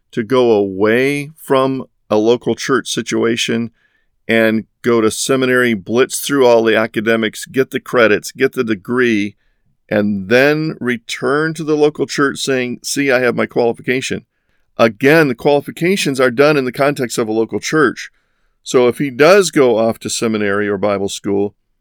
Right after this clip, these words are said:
George should be involved in a local church there in a very significant way. He should be learning and knowing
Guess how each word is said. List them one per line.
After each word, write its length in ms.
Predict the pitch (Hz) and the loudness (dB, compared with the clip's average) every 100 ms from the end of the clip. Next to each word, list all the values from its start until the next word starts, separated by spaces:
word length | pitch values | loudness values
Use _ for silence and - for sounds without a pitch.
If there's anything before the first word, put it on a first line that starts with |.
| _ | _
George 360 | - 143 170 160 | 0 4 4 2
should 220 | 170 156 | -2 0
be 180 | 165 165 | -2 -2
involved 580 | 156 139 143 165 151 - | -2 0 2 2 0 -2
in 120 | 143 | -2
a 40 | |
local 340 | 143 151 151 143 | 2 2 2 -6
church 360 | - 151 - | -4 -6 -6
there 480 | - 131 196 135 92 _ _ - | -4 -2 0 -2 -6 _ _ -10
in 140 | 127 | -4
a 60 | 123 | -4
very 340 | 113 143 156 | 0 2 2
significant 640 | 143 147 135 143 - 135 | -2 -6 -4 -6 -6 -4
way. 200 | 135 143 | -2 -2
He 120 | 127 131 | -2 -6
should 240 | 143 113 | -8 -6
be 180 | 123 113 | -4 -4
learning 640 | 104 113 139 143 143 135 | -2 0 0 0 -2 -4
and 240 | 113 107 107 | -4 -4 -2
knowing 460 | 120 131 127 127 | -2 -2 -4 -6